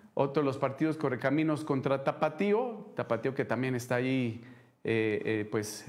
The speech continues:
eh, con esta lucha que se está dando dentro de la Liga de Expansión, aunque ellos tienen, pues, una mejor ubicación, ¿no? En, en el segundo lugar.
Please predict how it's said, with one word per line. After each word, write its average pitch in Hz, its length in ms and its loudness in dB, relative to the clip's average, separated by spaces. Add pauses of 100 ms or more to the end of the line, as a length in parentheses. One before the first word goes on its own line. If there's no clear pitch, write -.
eh, 113 220 2
con 110 720 0 (540)
esta 135 840 2
lucha 170 460 2
que 139 100 0
se 117 80 -4
está 147 220 2
dando 151 720 0 (520)
dentro 127 460 2
de 127 120 4
la 123 120 2
Liga 156 240 2
de 160 80 2
Expansión, 185 720 0 (4000)
aunque 127 380 2
ellos 151 180 2
tienen, 151 260 2
pues, 131 160 -2
una 147 140 2
mejor 139 400 0
ubicación, 135 600 0
¿no? 160 120 2
En, 156 200 0
en 120 120 0
el 113 100 0
segundo 135 420 2
lugar. 208 680 0